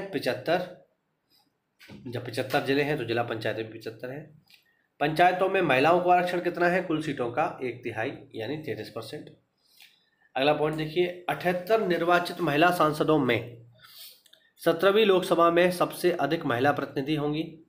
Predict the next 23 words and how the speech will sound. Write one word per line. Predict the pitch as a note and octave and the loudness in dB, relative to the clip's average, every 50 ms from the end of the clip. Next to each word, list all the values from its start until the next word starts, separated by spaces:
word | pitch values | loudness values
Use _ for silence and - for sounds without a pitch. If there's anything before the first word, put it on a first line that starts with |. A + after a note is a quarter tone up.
| _ _ _ _ _ _ - _ _ | _ _ _ _ _ _ -20 _ _
वे | B2 C#3+ F3 F3 E3+ F3+ F3 - - - - - - _ _ _ _ _ - | 2 4 4 6 6 4 2 -2 -8 -12 -16 -20 -20 _ _ _ _ _ 2
लोकसभा | C#3 - - - - D3+ C3+ C#3+ D3+ | 4 4 4 4 2 2 4 4 4
का | D3 C#3+ C#3 D3+ D#3 - - - _ _ _ _ _ _ _ _ _ _ _ _ _ _ _ _ _ _ - - - - - _ _ | 4 2 2 2 0 -2 -8 -18 _ _ _ _ _ _ _ _ _ _ _ _ _ _ _ _ _ _ -20 -20 -20 -20 -20 _ _
चौदह | - E3+ F3 F3+ G#3 G#3 G#3 | 2 4 4 6 6 4 4
दशमलव | G#3 - - F#3+ F3 F3 F3 F3+ F3+ F3+ - | 2 2 0 0 2 2 2 2 2 0 -2
तीन | F3+ G3 F#3+ F3 | -2 -2 -2 -2
नौ | D#3+ E3 F3 | -2 -2 -4
प्रतिशत | E3+ - D3 C#3+ - - D#3 C3+ | -4 -4 -6 -8 -6 -8 -8 -8
हिस्सा | C3+ B2 A#2+ A#2+ C#3 C3+ | -8 -10 -8 -8 -6 -6
होंगी, | A#2 A#2+ A2+ A2 B2 C#3 - - - - _ _ _ _ _ _ _ _ | -6 -8 -8 -8 -10 -10 -10 -14 -18 -20 _ _ _ _ _ _ _ _
जो | E3+ F3 | -6 -4
पिछली | D#3+ E3+ - D#3 F3+ A3 | -4 -6 -6 -6 -4 0
लोकसभा | G#3+ F#3+ F3+ F3 - F#3 F3 F3 F3+ F3+ | 2 4 2 4 2 0 0 2 2 2
में | F3 E3+ F3 E3+ - | 2 0 -2 -2 0
कुल | - F#3 F3+ F3+ - - | 2 2 2 2 2 0
पैंसठ | D#3 D#3 D#3 D#3+ F3+ D#3+ E3 | 0 0 0 0 -2 -2 -2
महिला | D3+ C#3 C#3 D3 D#3 D#3+ | -2 -2 -2 0 0 -2
सांसदों | D3+ - C#3+ C#3 C3 - C3+ D3 D3 | -2 -2 -4 -4 -4 -6 -6 -8 -8
के | - D3 C3+ | -8 -8 -8
साथ | - D3 D3 - - | -4 -4 -4 -4 -4
कुल | - C#3 C3 | -6 -6 -6
संख्या | - C3 A#2+ A#2 A#2 A#2+ A2+ | -6 -8 -8 -8 -6 -8 -6
का | - B2+ C#3 | -6 -4 -6